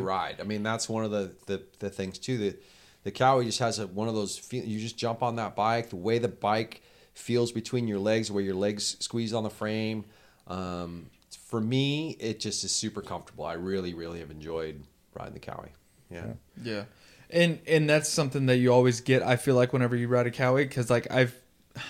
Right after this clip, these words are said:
Speaker 1: for years, I feel like Cowie has always had the best frame. You know, like, straight out of the box, Cowie has the best frame. Like, you hop on it,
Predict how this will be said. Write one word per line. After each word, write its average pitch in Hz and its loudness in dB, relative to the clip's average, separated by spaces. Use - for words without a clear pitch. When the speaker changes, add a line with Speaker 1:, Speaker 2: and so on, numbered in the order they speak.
Speaker 1:
for 160 0
years, 147 0
I 117 -6
feel 131 -4
like 113 -2
Cowie 117 0
has 113 -6
always 123 2
had 110 -2
the 110 -6
best 107 -4
frame. 98 -8
You 123 0
know, 117 4
like, 110 0
straight 170 8
out 156 10
of 147 4
the 127 -4
box, 120 4
Cowie 117 2
has 113 -2
the 123 -12
best 101 -4
frame. - -10
Like, - -14
you 113 -8
hop 139 4
on 135 8
it, 127 4